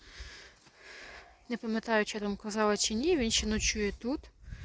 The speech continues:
Такий собі лайфхак. Коли мені треба, я його забираю, то кожен день майже, зараз вже ні, корови не виганяємо. Кожен день майже ганяли корови з ним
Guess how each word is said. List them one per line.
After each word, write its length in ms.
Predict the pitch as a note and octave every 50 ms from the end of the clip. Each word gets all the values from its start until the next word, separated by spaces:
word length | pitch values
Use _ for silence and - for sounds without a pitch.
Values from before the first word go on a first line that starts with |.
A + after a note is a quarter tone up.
| - - - - - - - - - - - - - _ - - - - - - - - - - - - - - - - - - -
Такий 260 | - - - - A#3 A3
собі 340 | - - A#3 G3+ A3+ A3+
лайфхак. 600 | G#3+ G#3+ G#3 G#3+ G#3 - - - G#3+ G3+ - - - - - - - - - - - - - - - - - - - - -
Коли 220 | - A#3+ A#3 C4+ C#4+
мені 240 | C#4+ C#4 C4 C4+
треба, 360 | - - C4+ D#4 F#4+ F#4+ D#4+ C4
я 180 | A#3+ A#3+ A#3+
його 200 | A#3+ A#3+ A#3 A#3
забираю, 600 | G#3+ A3 A3 G#3 A3 A3+ B3+ C#4+ E4+ F4 E4 D#4
то 460 | - - A#3 A3 G#3+ G#3+ G#3+ F#3+ - A3+ - - G#3 - -
кожен 400 | A#3 A#3 B3 A3+ A#3 A#3 A3 G#3
день 260 | G3+ A3+ C4 D#4 D#4+
майже, 480 | D4 B3+ B3 B3+ A#3+ A#3 A#3 A3 A3 A3+ - - - - - - - - - - - - - - -
зараз 320 | A#3 A3 A#3 A3+ A3+ A3+
вже 160 | G3+ G#3 A3+ G#3+
ні, 200 | G#3+ C4+ E4+ F#4+
корови 360 | - - A3+ A3 A3 A3 G#3+
не 80 | G#3+
виганяємо. 640 | G#3 G#3 G#3+ F#3 G#3+ G#3+ A3+ C#4+ E4+ G4 G4 F#4 F4 E4+ - - - - - - - - - - - - _ - - -
Кожен 320 | - B3 B3+ A#3 A#3+ A3 A3
день 460 | A3 B3 C#4+ D#4 E4 D4 A#3 G#3+ G#3+
майже 400 | A3 A#3 B3 B3 A#3 G#3+ A#3 A3+
ганяли 440 | G3+ A3 G3+ G#3 A3 A3+ G#3+ G3+ G3
корови 400 | - - G3+ G3 F#3+ G#3+ C4 D4
з 60 | D4
ним 180 | E4 F4 E4+